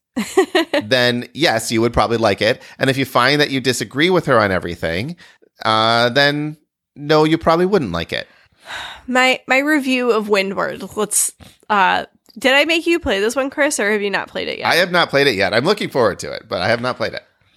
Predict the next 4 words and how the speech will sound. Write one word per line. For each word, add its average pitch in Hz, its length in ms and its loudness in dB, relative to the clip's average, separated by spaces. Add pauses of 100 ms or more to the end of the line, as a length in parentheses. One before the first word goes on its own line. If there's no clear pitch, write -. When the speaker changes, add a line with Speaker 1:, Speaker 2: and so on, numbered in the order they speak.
(100)
Speaker 1:
Um, 277 580 4 (580)
it 269 280 -4
get, 302 260 0 (140)
so 254 520 2